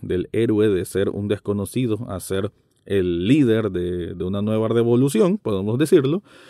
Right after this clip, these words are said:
y esto tiene que ver con, digamos, unos poderes especiales que tiene, porque, bueno, esto también tiene fantasía, ciencia ficción,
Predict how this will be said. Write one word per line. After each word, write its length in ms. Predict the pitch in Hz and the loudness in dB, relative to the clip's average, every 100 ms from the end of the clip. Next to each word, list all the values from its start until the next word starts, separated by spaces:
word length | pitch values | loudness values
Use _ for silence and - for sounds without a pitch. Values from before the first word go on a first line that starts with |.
| - _ | -20 _
y 260 | 156 160 160 | 0 2 2
esto 240 | 127 123 | 0 0
tiene 220 | 123 123 120 | 2 2 2
que 160 | 120 | 2
ver 180 | 110 113 | 2 2
con, 400 | 120 107 92 87 - _ _ _ _ | -2 -4 -6 -8 -14 _ _ _ _
digamos, 420 | - 139 151 185 165 | -4 0 2 2 2
unos 260 | 170 151 | 0 -2
poderes 640 | - - 131 123 143 147 - | -4 2 6 8 8 6 2
especiales 800 | 107 - - 120 139 98 107 - | -2 -4 -4 0 2 2 0 -6
que 160 | - | -10
tiene, 340 | 85 98 110 127 | -6 -2 0 0
porque, 200 | 98 104 | -2 -2
bueno, 140 | 92 87 | -2 -4
esto 180 | - | -4
también 300 | - 98 95 | -4 -4 -4
tiene 220 | 95 98 92 | -4 -6 -6
fantasía, 580 | 90 - - 117 101 | -6 -8 -4 -2 -2
ciencia 320 | 92 95 92 104 | -4 -6 -4 -2
ficción, 380 | 123 196 170 | 0 0 -2